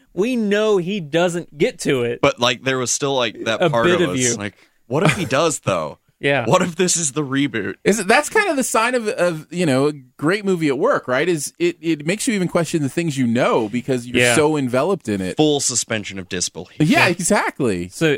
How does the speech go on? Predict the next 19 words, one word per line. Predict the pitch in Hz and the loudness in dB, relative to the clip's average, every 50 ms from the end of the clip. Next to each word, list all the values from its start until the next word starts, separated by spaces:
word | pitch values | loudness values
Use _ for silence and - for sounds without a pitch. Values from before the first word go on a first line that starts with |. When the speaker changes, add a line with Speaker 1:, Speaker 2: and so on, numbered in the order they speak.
| - - | 0 0
Speaker 1:
I, | 147 160 170 - | -2 -2 -2 -4
if | 156 165 - 170 165 - | -8 -6 -4 -4 -2 -2
you | 180 190 208 196 | -2 -4 -4 -4
see | - 220 214 | -2 -2 0
this | 196 180 - | 0 0 -2
movie | 190 180 165 160 151 | -2 -2 -2 0 -2
in | 139 131 131 | -2 0 0
laser | 135 139 139 135 123 123 120 117 | 0 0 0 -2 -2 -2 -4 -4
and | - - 131 127 127 | -4 -4 -4 -4 -4
then | 131 | -4
you | 131 127 | -4 -4
see | - - 151 139 | -4 -4 -4 -2
that | 123 127 123 120 - _ _ _ _ _ 143 _ _ - | 0 0 -2 -2 -4 _ _ _ _ _ -20 _ _ -2
dark | 147 127 127 117 - | 0 0 -2 -2 -6
fog | - _ - 139 123 120 117 117 113 110 117 120 - _ _ _ _ | -14 _ -4 -2 0 0 0 -2 -4 -6 -10 -16 -18 _ _ _ _
rolling | 135 123 120 120 120 120 120 117 113 117 | -4 0 0 0 0 0 -2 -4 -6 -6
in | 117 113 | -8 -8
around | 113 110 113 113 113 113 110 113 - | -6 -4 -2 -2 -2 -4 -6 -8 -12
him. | - 131 131 - - 147 | -14 -16 -16 -16 -16 -20